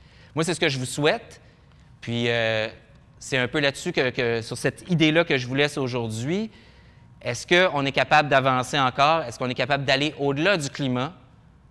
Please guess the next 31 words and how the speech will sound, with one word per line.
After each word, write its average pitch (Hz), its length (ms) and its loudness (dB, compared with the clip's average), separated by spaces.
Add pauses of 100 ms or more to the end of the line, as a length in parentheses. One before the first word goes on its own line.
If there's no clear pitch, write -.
(840)
Puis 120 100 -6
de 117 100 0
prendre 160 320 2
justement 139 400 0
des 127 180 0
risques 139 240 -2
de 123 80 -4
manière 123 340 -2
sensée, 143 540 -4 (180)
en - 60 -20
s'éloignant 170 460 2
de 165 60 0
la 143 100 6
peur, 156 360 4
en 113 120 -6
réfléchissant, 151 600 -2 (220)
en 107 80 -10
faisant 131 240 0
l'opération 143 680 0 (120)
comptable 127 640 -2 (220)
de 110 100 -8
ce - 80 -14
que 110 80 -6
c'est 127 180 -6
la 117 120 -2
prise 113 200 -8
de 113 60 -6
risque, 117 300 -6 (200)
donc 113 180 -6 (280)
la 104 240 -6
gestion 123 680 -4